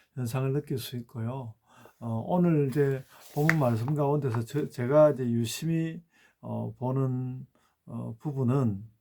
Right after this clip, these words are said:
예, 그 삼십사 절 내용입니다. 삼십사 절 보면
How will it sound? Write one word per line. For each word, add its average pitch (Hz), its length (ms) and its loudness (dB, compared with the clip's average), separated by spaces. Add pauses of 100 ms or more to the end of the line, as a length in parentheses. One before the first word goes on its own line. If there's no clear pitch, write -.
(440)
예, 117 640 -6
그 110 240 -4
삼십사 - 640 -2
절 170 340 2
내용입니다. 110 440 2
삼십사 147 480 -4
절 123 120 0
보면 127 420 0